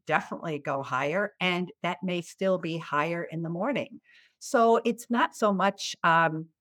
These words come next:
a time. It also has to do with the quantity of food that you're eating. You know, generally, I think it's, uh, advised to try to limit your time eating window. One of the things that's talked about a lot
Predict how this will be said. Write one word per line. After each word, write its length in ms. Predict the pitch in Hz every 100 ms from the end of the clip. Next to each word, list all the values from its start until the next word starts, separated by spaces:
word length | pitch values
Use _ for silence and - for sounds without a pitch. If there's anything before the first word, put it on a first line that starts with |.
| _ - _ -
a 60 | -
time. 800 | - - - 190 220 285 320 349 302 -
It 160 | 160 -
also 220 | 147 -
has 200 | 165 165 -
to 80 |
do 120 | 160 156
with 140 | 147
the 100 | -
quantity 560 | - - 220 269 277 269
of 100 | 262
food 260 | - 262 233
that 140 | 269
you're 120 | 277 240
eating. 480 | 247 247 247 254 247 - - -
You 80 | 269
know, 100 | 247
generally, 680 | - 240 233 269 262 269 262
I 100 | 208
think 240 | - 202
it's, 260 | 190 - - -
uh, 200 | 170 156
advised 720 | 185 156 165 160 160 160 - -
to 120 | 175
try 300 | 165 180 170
to 220 | 170 151 - _ -
limit 500 | 156 165 190 247 320
your 120 | 247
time 380 | 254 - 233 240
eating 280 | 240 247 220
window. 400 | 214 226 220 240
One 220 | 190 135
of 80 | 147
the 80 | 156
things 320 | - 151 156
that's 160 | 147 - -
talked 260 | - 139 -
about 200 | 156 151
a 60 | 139
lot 320 | 135 139